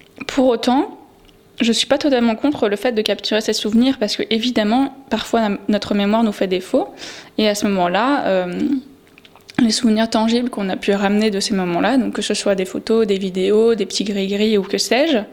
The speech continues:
ça nous ramène effectivement instantanément dans ce moment qui nous a été cher, euh, et qu'on a vécu pleinement.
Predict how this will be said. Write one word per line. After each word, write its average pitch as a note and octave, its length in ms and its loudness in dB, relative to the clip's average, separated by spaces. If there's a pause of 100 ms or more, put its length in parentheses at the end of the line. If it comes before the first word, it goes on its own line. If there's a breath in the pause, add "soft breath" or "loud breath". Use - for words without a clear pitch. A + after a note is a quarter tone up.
(340 loud breath)
ça - 140 0
nous G#3 100 2
ramène G#3 340 2
effectivement A3+ 540 0
instantanément A3+ 640 2
dans A3+ 140 2
ce - 100 -4
moment G3+ 300 0
qui B3 100 0
nous G3+ 220 2
a G#3+ 80 2
été G#3 240 0
cher, A3+ 480 0 (1000)
euh, F3+ 180 2
et F#3+ 120 -2
qu'on G3 160 -2
a G3 60 -2
vécu G3 260 -2
pleinement. G#3+ 500 0